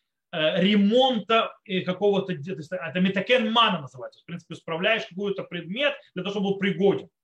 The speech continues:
И это проблема. Э, а Шмират Шаббат Килхата разрешил пользоваться затычками в уши. И он объяснил, что разрешение Шмират Шаббат Килхата было не на силиконовые затычки в уши, а на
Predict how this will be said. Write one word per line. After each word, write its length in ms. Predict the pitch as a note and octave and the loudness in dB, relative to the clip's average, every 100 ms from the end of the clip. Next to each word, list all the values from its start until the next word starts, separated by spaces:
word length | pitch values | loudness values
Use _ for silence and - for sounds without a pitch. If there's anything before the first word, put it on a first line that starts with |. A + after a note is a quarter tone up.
| _ _ _ _ _ _ | _ _ _ _ _ _
И 60 | E3 | -2
это 180 | G3 G#3+ | 2 2
проблема. 720 | G3+ F3+ D#3+ D3 G2 F2+ E2 D3+ | 2 0 0 -2 -4 -8 -12 -6
Э, 720 | C#3 C3+ C3+ C3+ C3+ C3 C#3 - | -4 -2 -4 -4 -4 -6 -8 -10
а 80 | C#3+ | -6
Шмират 260 | E3+ A#3 | 0 2
Шаббат 220 | B3+ A#3+ | 2 0
Килхата 300 | A#3+ A#3+ A#3+ | 0 -2 0
разрешил 680 | B3 A#3+ A#3 - E3 E3 G3+ _ | -2 -2 -4 -6 -6 -6 -8 _
пользоваться 380 | G3 F#3 F3+ F3+ | -2 -2 -2 -8
затычками 480 | E3 F#3+ - F#3+ F3+ | -8 -8 -4 -2 -2
в 60 | |
уши. 260 | G#3 G#3+ G#3 - _ | -4 -6 -8 -10 _
И 80 | F3+ | 0
он 140 | G#3 | 0
объяснил, 400 | B3 G#3 A#3+ D#4+ - | 0 -2 -6 -8 -12
что 180 | - - | -10 -6
разрешение 640 | F#3+ F#3 F#3 G3 F#3+ C#4 | -4 0 0 0 -4 -8
Шмират 240 | G3 A3+ A#3 | -6 -6 -6
Шаббат 260 | A3 G#3 | -6 -8
Килхата 540 | G#3+ G#3 - G#3 D4+ C#4+ | -8 -8 -4 -4 -2 -2
было 380 | F3+ B3 A#3 G#3 | -4 -6 -6 -6
не 340 | G3 A#3 C4+ | -6 -6 -4
на 180 | G#3+ F3+ | -4 -4
силиконовые 920 | D3+ - F#3 E3+ D#3+ D#3 D3+ D#3+ F3+ | -6 -6 -4 -4 -6 -8 -8 -8 -6
затычки 420 | G3 G#3 G3 A#3+ | -8 -10 -12 -12
в 100 | B3 | -12
уши, 260 | D4 - - _ _ _ | -12 -12 -20 _ _ _
а 200 | F#3+ G3+ | -4 -4
на 640 | G#3 G#3 G3+ G3 F#3 E3+ | -2 0 0 0 0 -2